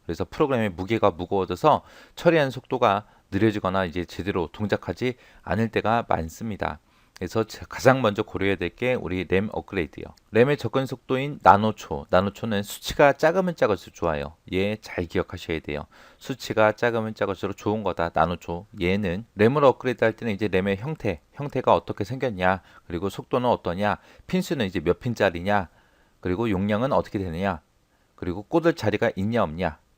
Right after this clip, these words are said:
그리고 메인보드에서 지원해주는 최대 메모리 크기가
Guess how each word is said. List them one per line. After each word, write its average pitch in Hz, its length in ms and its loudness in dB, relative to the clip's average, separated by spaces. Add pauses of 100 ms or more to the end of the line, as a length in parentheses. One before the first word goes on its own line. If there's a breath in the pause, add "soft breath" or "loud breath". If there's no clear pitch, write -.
(140)
그리고 127 440 0
메인보드에서 110 800 2
지원해주는 107 720 -2 (320 loud breath)
최대 165 340 2
메모리 104 360 2
크기가 107 640 0